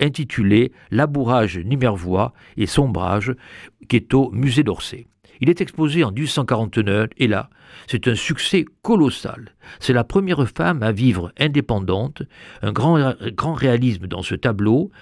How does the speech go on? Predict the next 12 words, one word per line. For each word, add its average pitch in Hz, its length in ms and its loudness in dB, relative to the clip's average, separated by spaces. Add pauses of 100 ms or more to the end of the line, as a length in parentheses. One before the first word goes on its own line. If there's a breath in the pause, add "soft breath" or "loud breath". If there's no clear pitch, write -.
(240 loud breath)
Les 117 260 2
animaux 135 540 0 (120)
sont 101 280 -4
mis 104 240 -2 (100)
en 107 80 -2
valeur, 143 420 2
mais 139 120 -2
c'est - 180 -8
un 147 80 2
réalisme 143 500 0 (260 loud breath)
assagi. - 640 -4 (400 loud breath)
Réalisme 120 600 0